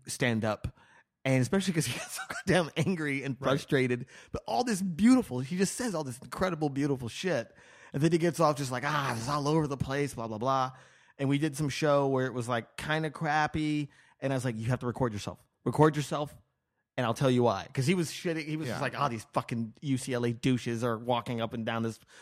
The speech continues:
Speaker 1: fucking stairs."
Speaker 2: Yes.
Speaker 1: And then he recorded himself, and I, I found
Speaker 2: Were
Speaker 1: out
Speaker 2: you at Brewing Up Some Laughs?
Speaker 1: Hmm?
Speaker 2: Were you at, uh,
Speaker 1: That shit.
Speaker 2: Okay, yeah.
Speaker 1: Ben Bazuna's show.
Speaker 2: Yeah.
Speaker 1: So,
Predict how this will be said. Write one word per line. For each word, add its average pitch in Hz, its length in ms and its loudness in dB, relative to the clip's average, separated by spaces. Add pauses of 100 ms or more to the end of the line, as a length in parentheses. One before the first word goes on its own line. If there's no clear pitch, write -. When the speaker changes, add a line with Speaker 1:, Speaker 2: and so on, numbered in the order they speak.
(100)
Speaker 1:
fucking 123 340 0
stairs." 120 480 2 (300)
Speaker 2:
Yes. 92 180 -10
Speaker 1:
And 139 240 2
then 135 60 2
he 143 80 4
recorded 185 340 4
himself, 123 360 0
and 131 120 0
I, 127 240 -2
I 135 220 0 (120)
found 180 340 2
Speaker 2:
Were 131 60 4
Speaker 1:
out 123 120 4
Speaker 2:
you 123 60 2
at 117 80 -8
Brewing 123 180 -4
Up 117 120 -8
Some 113 160 -8
Laughs? 135 480 -10
Speaker 1:
Hmm? 165 260 4 (140)
Speaker 2:
Were 117 100 -6
you 107 180 -4
at, 104 260 -6
uh, 98 300 -6
Speaker 1:
That 147 200 4
shit. - 280 0 (260)
Speaker 2:
Okay, 101 280 -2
yeah. 87 200 -8
Speaker 1:
Ben 131 180 6
Bazuna's 123 400 2
show. 123 120 -4
Speaker 2:
Yeah. - 160 -8 (720)
Speaker 1:
So, 165 600 6